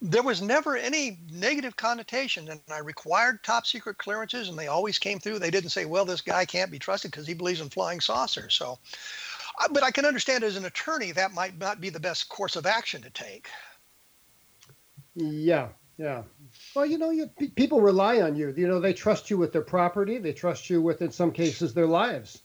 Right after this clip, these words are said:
Speaker 2: So, uh, you know, they're looking for stability. They're looking for somebody who's rock solid and stable. And, um, you know, that, uh, um, I don't know. I, I, I just don't think the two would have mixed. The legal community,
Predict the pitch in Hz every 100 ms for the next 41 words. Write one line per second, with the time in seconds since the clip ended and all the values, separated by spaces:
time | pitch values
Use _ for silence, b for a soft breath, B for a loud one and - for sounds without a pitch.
0 | _ - 160 156 151 156 151 b b b
1 | b b b b b b - 208 196 196
2 | 208 208 196 180 - 208 226 220 147 139
3 | 165 165 170 180 - 151 175 165 160 147
4 | 135 160 165 - 156 165 165 165 151 -
5 | - 202 156 139 143 143 165 156 151 147
6 | 156 151 147 131 - _ - _ _ _
7 | _ 160 156 160 160 160 170 - 185 175
8 | 170 - - - _ _ _ _ _ _
9 | _ - 180 180 175 175 160 151 - -
10 | - 240 254 262 160 113 165 175 175 170
11 | 175 202 - 202 214 202 185 - 196 185
12 | 170 190 175 - 160 156 185 196 190 190
13 | 196 196 202